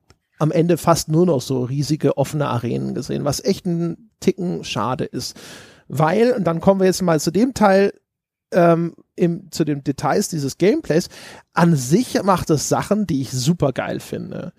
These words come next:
Es fängt halt an bei dem, dass diese Spielgeschwindigkeit schon so hoch ist, dass man, ne, dass das so ein klassisches Maus-Keyboard-Gameplay ist.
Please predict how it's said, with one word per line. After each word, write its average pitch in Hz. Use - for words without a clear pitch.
Es 135
fängt 180
halt 160
an 220
bei 208
dem, 180
dass -
diese -
Spielgeschwindigkeit 131
schon 117
so 113
hoch 113
ist, 107
dass 127
man, 135
ne, 170
dass -
das 156
so 151
ein 143
klassisches 151
Maus-Keyboard-Gameplay 131
ist. 220